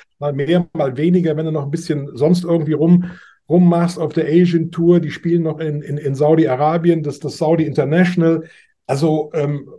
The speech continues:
und, und letztlich treffen sie dann auch immer wieder auf ihresgleichen auf der, auf, auf der Lift-Tour, auch wenn das da nur um drei, über drei Runden geht.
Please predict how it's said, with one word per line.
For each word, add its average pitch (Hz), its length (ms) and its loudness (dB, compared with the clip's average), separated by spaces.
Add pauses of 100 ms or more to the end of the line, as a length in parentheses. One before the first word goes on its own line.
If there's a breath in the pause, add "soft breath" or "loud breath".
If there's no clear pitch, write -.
(120)
und, 156 200 -4
und 135 200 -6
letztlich 147 560 -4 (720)
treffen 175 300 0
sie 147 180 -6
dann 160 280 -2
auch 185 280 2 (100)
immer 170 420 2
wieder 165 420 0
auf 160 240 -2 (800)
ihresgleichen 170 840 0
auf 147 200 -6
der, - 180 -8
auf, 151 240 -8
auf 151 220 -10
der 135 140 -6
Lift-Tour, 175 640 0
auch 139 140 -6
wenn 147 100 0
das 147 140 0
da 143 160 0
nur 147 140 -2
um 131 160 -8
drei, 165 340 0
über 147 220 -2
drei 151 360 -2
Runden 151 420 -2
geht. 151 320 -6